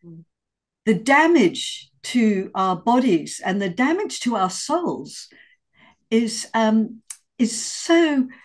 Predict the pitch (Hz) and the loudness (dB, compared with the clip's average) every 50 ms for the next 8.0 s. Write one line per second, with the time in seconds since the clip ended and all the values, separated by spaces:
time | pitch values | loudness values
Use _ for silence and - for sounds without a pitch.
0 | _ _ _ _ _ _ _ - - - 294 302 311 - - 254 214 - - 208 | _ _ _ _ _ _ _ -10 -6 -2 0 0 0 0 0 -2 -2 -2 -4 -4
1 | - 247 269 294 - _ - 330 262 196 190 185 - - - - 320 330 359 370 | -2 -2 -4 -4 -6 _ -8 -6 -6 -6 -6 -6 -6 -6 -2 2 4 4 6 6
2 | 339 269 - - - _ _ _ - 311 311 285 254 226 220 - 233 214 - - | 4 2 0 -4 -16 _ _ _ 2 6 8 8 8 8 6 4 0 -2 0 2
3 | 320 330 - - - - 214 - - - - - - _ _ _ _ _ _ _ | 2 2 2 2 0 -2 -2 -2 -4 -10 -16 -20 -20 _ _ _ _ _ _ _
4 | _ _ _ _ _ _ _ - 180 180 _ _ _ 233 226 220 214 190 180 196 | _ _ _ _ _ _ _ -20 -20 -20 _ _ _ 0 2 2 2 2 0 0
5 | 208 - - - - 339 339 - - 330 - - 254 208 208 - - 262 262 262 | -2 -6 -8 -4 -2 -2 -2 0 -2 -4 -2 -2 -4 -4 -4 -4 -2 0 0 0
6 | 254 - 262 - - - 165 156 156 - - - - 233 220 - - - 220 208 | 0 -2 -6 -6 -6 -6 -8 -8 -8 -10 -8 0 2 2 2 2 -2 -4 -6 -6
7 | - - - - - 226 220 269 294 277 269 240 180 - 165 139 127 - - | -6 -8 -10 -4 0 2 2 4 6 6 6 4 4 2 -4 -4 -6 -8 -12